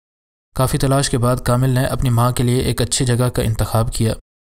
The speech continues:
जहाँ कामिल सोच रहा था कि उसकी माँ खुश रहेगी, लेकिन उसे क्या मालूम था कि ये उसकी ज़िंदगी का सबसे गलत तजर्बा साबित होगा।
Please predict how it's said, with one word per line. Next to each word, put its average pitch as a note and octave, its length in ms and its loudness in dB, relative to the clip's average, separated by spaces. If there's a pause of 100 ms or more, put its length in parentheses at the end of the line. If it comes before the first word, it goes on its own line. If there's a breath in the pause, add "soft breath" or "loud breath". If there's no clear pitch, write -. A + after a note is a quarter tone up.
(160)
जहाँ C#3+ 220 0
कामिल D3+ 280 2
सोच D3 280 0
रहा C#3+ 160 2
था C#3 180 0
कि C#3 160 -2
उसकी C3 260 -2
माँ C3+ 220 0
खुश - 280 -4
रहेगी, C3 320 0
लेकिन C#3 280 -2
उसे B2+ 240 -2
क्या C3+ 220 0
मालूम C#3 320 0
था C3 200 2
कि B2+ 120 -4
ये A2+ 160 2
उसकी - 300 -2
ज़िंदगी A#2 360 0
का C3+ 140 -2
सबसे B2+ 380 -2
गलत A#2 300 0
तजर्बा A#2 360 0
साबित A2+ 400 -2
होगा। A2 220 0